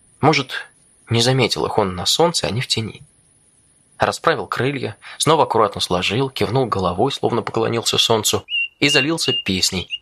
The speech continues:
поразительно громкой в предвечернем затишье. Уинстон и Джулия прижались друг к другу, захваченные концертом. Музыка длилась и длилась, минута за минутой, с удивительными вариациями, ни разу не повторяясь, будто птица нарочно щеголяла виртуозностью.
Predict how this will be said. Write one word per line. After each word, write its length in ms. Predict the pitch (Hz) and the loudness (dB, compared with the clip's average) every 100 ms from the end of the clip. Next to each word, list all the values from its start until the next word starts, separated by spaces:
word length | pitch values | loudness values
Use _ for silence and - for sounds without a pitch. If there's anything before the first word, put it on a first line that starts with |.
| - | 0
поразительно 600 | 101 95 160 175 156 131 | 0 0 -4 -2 0 0
громкой 440 | 110 107 131 127 | 2 2 0 -2
в 80 | 110 | -4
предвечернем 680 | - 90 92 - 101 98 90 | -2 -2 0 2 2 2 -2
затишье. 600 | 90 - - - - - _ _ _ _ _ - - - _ - | -4 -4 -4 -2 -2 -6 _ _ _ _ _ -8 -4 -6 _ -2
Уинстон 460 | - 117 - 110 101 | 2 2 2 2 4
и 20 | |
Джулия 340 | 82 127 139 117 | 2 2 4 4
прижались 480 | 107 95 127 131 | 2 2 2 0
друг 200 | 98 101 | 0 -2
к 20 | 95 | 0
другу, 340 | 104 98 98 - _ _ _ | 0 0 -2 -8 _ _ _
захваченные 600 | 101 95 104 104 95 95 | 0 2 2 2 0 -2
концертом. 540 | 95 92 - - - - - - - - - - - - _ - | 0 -2 -2 -4 -8 -14 -16 -20 -18 -20 -20 -20 -20 -20 _ 0
Музыка 380 | 139 147 131 | 2 4 2
длилась 460 | 104 110 156 143 - | 0 0 0 0 -2
и 40 | |
длилась, 400 | 110 101 95 90 | -4 -4 -2 -2
минута 320 | 95 117 151 123 | -2 -2 0 0
за 140 | 113 | 0
минутой, 400 | 113 110 101 98 - - | 0 0 0 -2 -2 0
с 100 | - | 0
удивительными 600 | 110 107 - - 120 113 | 2 2 2 2 0 0
вариациями, 680 | 104 104 104 110 - 98 87 | 2 2 2 2 2 0 -2
ни 160 | 85 90 | 0 2
разу 260 | 120 139 | 2 2
не 100 | 127 | 0
повторяясь, 580 | 117 - 110 104 92 - - - - | -2 0 0 2 0 -4 -8 -14 -8
будто 320 | 92 107 - 98 | 0 0 2 -2
птица 400 | - 147 - 117 | 0 -2 2 2
нарочно 560 | 104 98 139 139 110 | 4 4 4 2 2
щеголяла 480 | - 104 98 92 98 | 2 4 4 4 4
виртуозностью. 800 | 90 92 98 87 85 - - | 2 2 0 0 -2 -2 -4